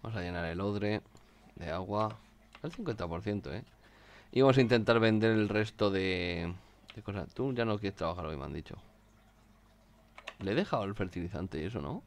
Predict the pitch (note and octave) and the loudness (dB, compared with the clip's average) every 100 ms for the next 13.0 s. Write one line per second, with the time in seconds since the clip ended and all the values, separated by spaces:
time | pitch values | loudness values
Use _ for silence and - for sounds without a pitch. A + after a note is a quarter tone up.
0 | - - - - - - G2+ - A#2 A#2 | -18 -20 -20 -20 -20 -12 -8 2 4 6
1 | A#2 A2+ A2+ C3 A2 A2+ F#2+ F#2 F#2 G2 | 6 4 4 2 4 2 2 -2 -2 -2
2 | F2+ G#2+ A2+ D#2+ - - _ - - G#2+ | -2 -2 -2 -4 -10 -20 _ -18 -6 -4
3 | - F2+ F#2 F#2+ F2 E2 G2+ F#2 C#2+ D#2+ | -4 -6 -6 -6 -8 -6 -6 -6 -6 -8
4 | E2 E2 D#2+ G#2 B2+ - - - - - | -6 -6 -8 -8 -12 -18 -20 -20 -20 -20
5 | - - - - A2+ A#2 A2+ A2 G2+ F#2 | -20 -20 -12 -2 0 0 0 0 0 2
6 | C3+ A3 - - - G2+ - - G#2+ D3 | 0 0 -10 -14 -8 -8 -8 -2 2 2
7 | G#3 A3 - - - - - - - _ | 0 -6 -10 -20 -20 -20 -20 -20 -20 _
8 | - - - - - - - - - - | -20 -20 -20 -20 -20 -20 -20 -20 -20 -20
9 | _ _ _ - _ _ _ _ - - | _ _ _ -20 _ _ _ _ -20 -20
10 | _ _ _ - - - - - - - | _ _ _ -20 -20 -20 -20 -20 -14 -10
11 | G2 B2+ D3+ B2+ B2+ B2+ B2 A#2+ B2 C#3+ | -8 -6 -6 -6 -8 -8 -8 -8 -6 -6
12 | - A2+ A2 - G#2 G#2 - C#3 D3+ | -6 -6 -6 -4 -4 -4 -4 -4 -4